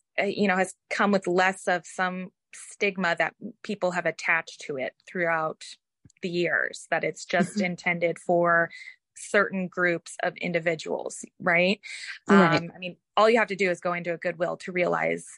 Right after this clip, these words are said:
Speaker 1: it is not intended for only certain groups of individuals. I mean, the
Speaker 2: Mm-hmm.
Speaker 1: pricing at some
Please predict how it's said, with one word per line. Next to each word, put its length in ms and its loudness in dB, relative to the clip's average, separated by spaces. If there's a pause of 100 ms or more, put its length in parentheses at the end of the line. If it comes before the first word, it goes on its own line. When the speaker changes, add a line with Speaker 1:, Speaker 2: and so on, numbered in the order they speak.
Speaker 1:
it 120 2
is 160 0
not 180 0
intended 560 -2
for 420 2
only 260 -2
certain 300 -4
groups 280 -10
of 100 -2
individuals. 560 0
I 80 2
mean, 140 2
the 40 2
Speaker 2:
Mm-hmm. 80 -8
Speaker 1:
pricing 640 -2
at 180 -2
some 460 -2